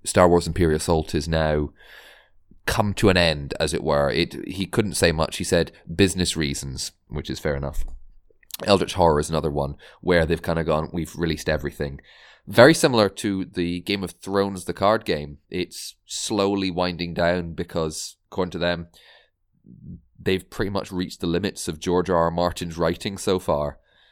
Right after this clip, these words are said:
So they, they can't really do any more. And on a similar vein, uh, the Lord of the Rings card game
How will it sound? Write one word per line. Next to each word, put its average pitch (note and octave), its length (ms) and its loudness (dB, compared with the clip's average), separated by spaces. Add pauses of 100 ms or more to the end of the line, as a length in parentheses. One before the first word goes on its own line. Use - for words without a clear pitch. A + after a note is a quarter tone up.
(240)
So - 280 0
they, F#2+ 140 -2
they G2 160 -4
can't - 260 -4
really F#2+ 140 0
do G#2 160 -2
any F#2+ 160 -4
more. D2+ 320 -8 (280)
And F#2+ 120 -6
on F#2 100 -4
a F2+ 40 -8
similar A2 340 -2
vein, E2+ 480 -4
uh, F2 260 -4
the - 120 -6
Lord G#2+ 180 4
of - 20 0
the G2+ 60 0
Rings F#2 200 -4
card A2 260 2
game E2 260 -2